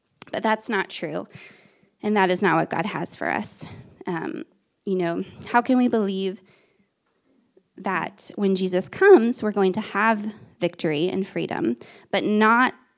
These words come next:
believe or act or live like we have this victory today? And the Bible says clearly that, um, the power that Christ had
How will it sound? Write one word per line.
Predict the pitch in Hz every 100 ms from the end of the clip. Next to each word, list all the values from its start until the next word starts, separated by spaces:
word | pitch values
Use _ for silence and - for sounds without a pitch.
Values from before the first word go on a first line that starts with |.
| -
believe | 196 185 165 -
or | 147 -
act | 160 151 - -
or | 175
live | 180 254 202 190 196
like | 202 208
we | 190
have | 190 156
this | 156 -
victory | - - - 80
today? | 98 - - 64 214 - - - -
And | 208
the |
Bible | 196 196 196 208
says | - - 233 208 180 175 -
clearly | - 247 240 202 170
that, | 170 170 - - - - -
um, | 175 - - _ -
the | 190
power | 196 - 147 160 175 214 302 -
that | 208 -
Christ | 202 185 185
had | - 147 165 220